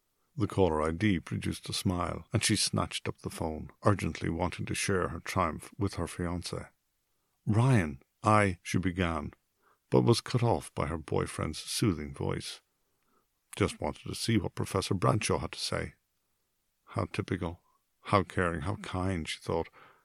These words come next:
forgetting her triumph of a few minutes earlier. He knew she was worried about her doctor's appointment and wanted to show support.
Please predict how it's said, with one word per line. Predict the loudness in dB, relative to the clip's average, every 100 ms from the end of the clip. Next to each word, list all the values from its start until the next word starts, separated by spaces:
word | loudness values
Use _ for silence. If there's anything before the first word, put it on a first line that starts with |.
| _
forgetting | -2 4 4 4
her | -4 -6
triumph | 0 0 0 -6 -10
of | -8
a | -6
few | -4 -4
minutes | -6 -8 -8 0
earlier. | 0 0 -2 -6 _ _ _ _ _ _ _
He | 6
knew | 8 6 2
she | -2 -2
was | 2
worried | 4 4 2
about | 0 0 0
her |
doctor's | 0 -2 -2 -8 -8
appointment | -2 -2 0 -4 -6 -16 -20 _
and | 4
wanted | 4 2
to | -2
show | 0 0 0
support. | -4 -8 -6 -6 -6